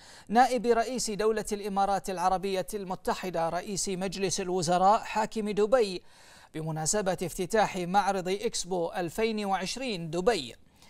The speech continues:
وأعرب جلالته أيده الله عن أجمل التهاني والتبريكات لدولة الإمارات العربية المتحدة على هذا الحدث العالمي،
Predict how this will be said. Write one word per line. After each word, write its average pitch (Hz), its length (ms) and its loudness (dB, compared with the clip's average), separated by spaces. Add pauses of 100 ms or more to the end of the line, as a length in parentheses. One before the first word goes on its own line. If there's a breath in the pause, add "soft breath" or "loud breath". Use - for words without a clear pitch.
(340 loud breath)
وأعرب 160 400 2
جلالته 185 840 2
أيده 185 440 0
الله 208 380 2
عن 180 340 -6
أجمل 180 360 -4
التهاني 190 580 -2
والتبريكات 196 800 0
لدولة 190 440 0
الإمارات 196 580 -2
العربية 185 580 0
المتحدة 202 640 -2
على 233 280 0
هذا 180 340 0
الحدث 190 400 -4
العالمي، 196 640 -2